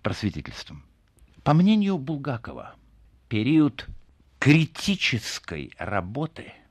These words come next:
в результате которой могла бы возникнуть в России собственная, не только идеалистическая, но даже материалистическая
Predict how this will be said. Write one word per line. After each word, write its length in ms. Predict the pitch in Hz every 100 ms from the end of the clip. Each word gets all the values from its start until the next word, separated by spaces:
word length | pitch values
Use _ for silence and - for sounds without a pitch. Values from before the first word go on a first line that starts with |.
| _ _ - -
в 140 | 80
результате 640 | 117 113 123 110 151 - 135
которой 520 | 117 151 120 92 - _ _ -
могла 480 | 80 90 101 113
бы 180 | 104 82
возникнуть 760 | 62 98 82 110 120 - 101 -
в 80 | 80
России 640 | 101 98 - 135 107 78 - _
собственная, 1600 | - - - 165 156 - - - 117 120 113 110 98 87 82 69 _ _
не 140 | - 87
только 340 | - 110 -
идеалистическая, 1040 | - 82 85 82 - - - - - 67 69 -
но 160 | 80 71
даже 340 | 90 85 78
материалистическая 1500 | 76 87 110 - 104 98 95 98 - 139 - - - - 65